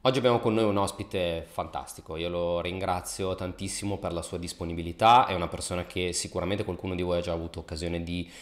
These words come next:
eh, vedere o ascoltare in qualche evento, in qualche meetup, perché è molto presente,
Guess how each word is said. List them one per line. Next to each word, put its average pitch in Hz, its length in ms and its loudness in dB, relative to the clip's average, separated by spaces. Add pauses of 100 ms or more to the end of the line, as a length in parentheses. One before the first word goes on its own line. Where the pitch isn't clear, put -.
(540)
eh, 82 380 -2
vedere 110 920 4 (140)
o 101 140 6
ascoltare 98 760 2
in 95 100 -4
qualche 92 320 -4
evento, 92 600 -4
in 85 120 -6
qualche 82 240 -8
meetup, 101 440 0
perché 80 540 -4
è 82 260 -8
molto 87 400 -4
presente, 87 640 -4